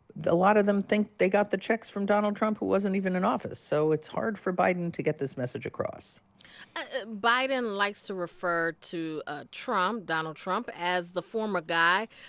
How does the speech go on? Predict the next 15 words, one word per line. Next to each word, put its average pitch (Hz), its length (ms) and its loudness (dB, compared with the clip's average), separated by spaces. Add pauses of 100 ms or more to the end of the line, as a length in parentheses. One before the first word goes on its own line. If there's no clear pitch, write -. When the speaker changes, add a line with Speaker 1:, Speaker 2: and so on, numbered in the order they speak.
(140)
Speaker 2:
uh, 180 160 2
if 185 100 -2
he 202 80 -12
talks 185 320 0
about 170 240 4
him 170 140 0
at 165 80 0
all. 185 260 4
But 208 240 0
he 302 320 -8
went 320 420 -4
after 254 380 0
him 220 440 -2
by 180 260 0
name 175 760 -4